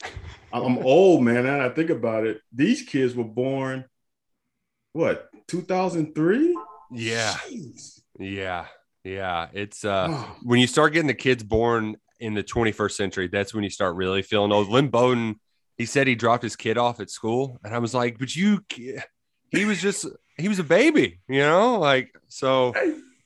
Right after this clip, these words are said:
Speaker 2: we're all getting old. We're, we're already halfway through the twenty twenty-one Kentucky football season. And I wanna start just by talking kind of big picture of where we are, because I think,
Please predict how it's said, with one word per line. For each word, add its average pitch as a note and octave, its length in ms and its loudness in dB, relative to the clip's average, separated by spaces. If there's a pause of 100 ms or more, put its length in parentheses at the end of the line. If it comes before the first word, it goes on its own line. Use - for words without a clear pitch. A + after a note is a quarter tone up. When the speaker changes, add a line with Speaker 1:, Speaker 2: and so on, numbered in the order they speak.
(420)
Speaker 2:
we're D3 180 4
all F#3 180 6
getting E3 260 2
old. C3+ 380 4
We're, B2 260 -2
we're D3+ 200 2
already G#3 340 0
halfway C3 500 -4
through A#2 720 -4
the G#2 180 -2
twenty A#2 440 -2
twenty-one G#2 840 -2
Kentucky G2 400 -10
football F#2 380 -6
season. F2+ 640 -10 (320)
And G#2 400 0
I A2+ 80 0
wanna C#3+ 260 2
start A#2+ 420 2
just G#2 220 -14
by F#2+ 300 -4
talking G#2 580 -6
kind D3 140 -2
of G#2 100 -6
big B2 220 -4
picture A#2 580 -4 (560)
of G#2+ 160 -4
where A2+ 260 2
we D3+ 180 2
are, D#3+ 260 2
because B2 380 -6
I G#2+ 120 -8
think, E3+ 360 -2